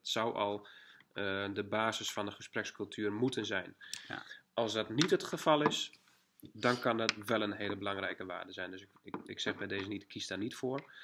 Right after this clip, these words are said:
Speaker 1: Eh, als het echt belangrijk is om binnen jouw, eh, organisatie een cultuurverandering,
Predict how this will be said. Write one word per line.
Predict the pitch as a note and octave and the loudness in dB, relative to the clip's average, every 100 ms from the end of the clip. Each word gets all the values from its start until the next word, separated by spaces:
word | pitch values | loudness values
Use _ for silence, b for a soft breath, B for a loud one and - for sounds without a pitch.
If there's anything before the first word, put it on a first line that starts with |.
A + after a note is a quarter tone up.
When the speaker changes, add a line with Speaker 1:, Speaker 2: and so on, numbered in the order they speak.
| B B B B | B B B B
Speaker 1:
Eh, | - G2 - | -8 -6 -4
als | G2 | -2
het | G2+ | 0
echt | C3 | 2
belangrijk | B2+ A#2+ A#2 A#2 | 4 2 2 0
is | G#2+ | -2
om | - G#2+ - | -2 -6 -6
binnen | A2+ G#2+ A2+ | -4 -2 0
jouw, | G#2+ G#2 G2+ G2+ | 2 2 0 -4
eh, | - G2 G2 G2 G2+ | -6 -4 -4 -4 -6
organisatie | G#2+ G#2 G2+ G2 G2 E2+ | -6 -4 -4 -4 -4 -4
een | F2+ | -6
cultuurverandering, | - F#2 _ - D3 E3+ - D3+ D3+ D3 C#3+ C#3+ C#3 | -6 -8 _ 2 4 4 2 0 2 4 4 4 -2